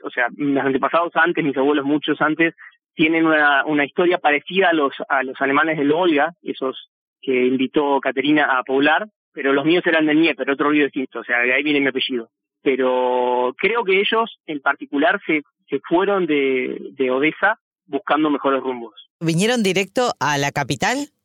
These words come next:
Speaker 2: de Argentina?
Speaker 1: Ellos estaban, ellos exactamente, ellos vivían,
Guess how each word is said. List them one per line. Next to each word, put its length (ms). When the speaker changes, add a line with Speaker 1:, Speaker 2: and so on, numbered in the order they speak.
Speaker 2:
de 280
Argentina? 680
Speaker 1:
Ellos 400
estaban, 600
ellos 280
exactamente, 440
ellos 140
vivían, 640